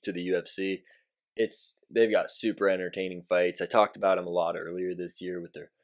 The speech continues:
um, mixed rules fight. They, they do just,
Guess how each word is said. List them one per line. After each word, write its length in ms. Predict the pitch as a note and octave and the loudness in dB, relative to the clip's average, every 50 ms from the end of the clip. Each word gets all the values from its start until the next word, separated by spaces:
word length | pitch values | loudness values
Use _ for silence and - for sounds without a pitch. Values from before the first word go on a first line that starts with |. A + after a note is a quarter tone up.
| _ _ _ _ - - | _ _ _ _ -8 -8
um, 360 | F2 E2 D#2 D2+ D#2 D#2+ - - | -6 -6 -6 -8 -8 -10 -14 -12
mixed 420 | A2 A2+ A2+ A#2 A2 - - - | -8 0 2 2 2 2 -4 -6
rules 280 | G#2 G#2 G#2 G2+ G2 - | -4 -4 -4 -4 -6 0
fight. 400 | - - G2+ G2+ G2+ G2 F#2+ - - _ _ _ _ | 2 4 4 6 4 4 2 -2 -6 _ _ _ _
They, 260 | F#2+ G2 F2+ D#2+ - _ - | 0 0 0 -2 -10 _ -6
they 160 | D2+ G2 G2 | -4 -4 -4
do 280 | F2+ F#2+ F#2+ F2+ F2+ | -2 -4 -6 -6 -6
just, 380 | F2 F2 F#2 F2+ - - _ - | -8 -8 -10 -10 -10 -16 _ -20